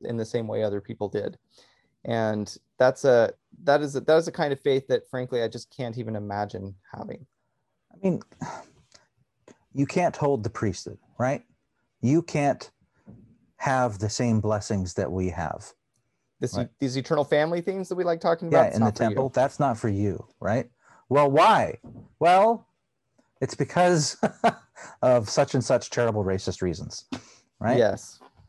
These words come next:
Speaker 2: Um, okay, but, you know, the Book of Mormon is true, and I feel like Joseph Smith was a prophet, so I still wanna be baptized. That's,
Speaker 1: Yeah.
Speaker 2: that's incredible.
Speaker 1: It's incredible.
Speaker 2: Um, but also, holy smokes,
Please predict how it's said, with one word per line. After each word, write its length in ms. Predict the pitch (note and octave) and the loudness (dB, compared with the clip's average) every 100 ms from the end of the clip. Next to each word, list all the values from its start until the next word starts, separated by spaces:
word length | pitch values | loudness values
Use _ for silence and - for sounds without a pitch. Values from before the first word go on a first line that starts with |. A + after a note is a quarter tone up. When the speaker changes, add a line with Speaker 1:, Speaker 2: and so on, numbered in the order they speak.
| - _ - | -20 _ -4
Speaker 2:
Um, 480 | C3+ C3+ B2 A2 - _ _ _ _ _ _ _ _ _ _ - | 0 2 0 -2 -8 _ _ _ _ _ _ _ _ _ _ -6
okay, 520 | F3 G3+ E3 D#3 D3+ _ _ _ _ _ - | 0 4 4 4 -2 _ _ _ _ _ 2
but, 320 | D#3 D#3 - _ | 6 6 2 _
you 120 | C#3 | 0
know, 180 | C#3+ C#3+ | 4 2
the 120 | B2+ | 0
Book 200 | A2+ D#3+ | -4 -2
of 60 | E3+ | 0
Mormon 240 | E3 D#3+ D3 | 2 2 0
is 120 | C3 | 0
true, 320 | - C3+ C3+ | 0 2 2
and 140 | C3 B2 | 4 2
I 100 | B2 | 0
feel 220 | C3+ D3 | 0 0
like 160 | C#3+ B2+ | 0 0
Joseph 200 | C3 A2+ | -2 0
Smith 200 | C3 B2+ | -2 -2
was 120 | A#2 | -4
a 40 | |
prophet, 420 | A2+ B2 A2+ G#2+ | -2 -2 -2 -6
so 240 | - A2+ G2 | -2 -2 0
I 100 | A#2 | -2
still 220 | - B2 | 0 0
wanna 180 | A#2 G#2 | 2 0
be 100 | G2 | 0
baptized. 540 | E2+ E2 - B1 - _ _ _ _ - | -2 -2 -4 -6 -14 _ _ _ _ -2
That's, 300 | G#3 D4+ - | -2 -2 -12
Speaker 1:
Yeah. 200 | C3 A#2+ G2+ | -6 -4 0
Speaker 2:
that's 200 | G3 C#3+ | 0 0
incredible. 720 | A2+ - F#3+ F#3 B2 E2+ - _ _ _ _ _ _ _ | -2 -2 0 2 2 -2 -8 _ _ _ _ _ _ _
Speaker 1:
It's 80 | - | -12
incredible. 480 | A#2+ A#2 G2+ - - - | -6 -4 -4 -6 -10 -2
Speaker 2:
Um, 420 | D3 C3+ A#2 G#2+ - _ _ _ _ _ _ _ - | 2 4 2 0 -6 _ _ _ _ _ _ _ 0
but 120 | D#3 | 2
also, 340 | F#3 F#3 C#3 A#2 | 4 2 -2 -2
holy 380 | F3+ G3 F3+ | 2 4 4
smokes, 560 | C3+ F#3+ E3+ A2+ - | 2 2 2 0 -8